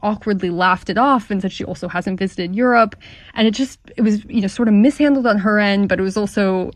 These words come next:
just clarified how difficult this, this issue was going to be and how hard it was going to be for her to, to make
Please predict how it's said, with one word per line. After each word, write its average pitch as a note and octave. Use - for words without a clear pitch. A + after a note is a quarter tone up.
just C#4
clarified G#3
how G3+
difficult G3
this, F#3+
this G3+
issue G3+
was F#3
going E3+
to G3
be G3+
and G3
how F3+
hard F#3
it -
was F#3+
going F3
to F#3
be F3+
for F#3+
her F#3
to, -
to G3+
make G#3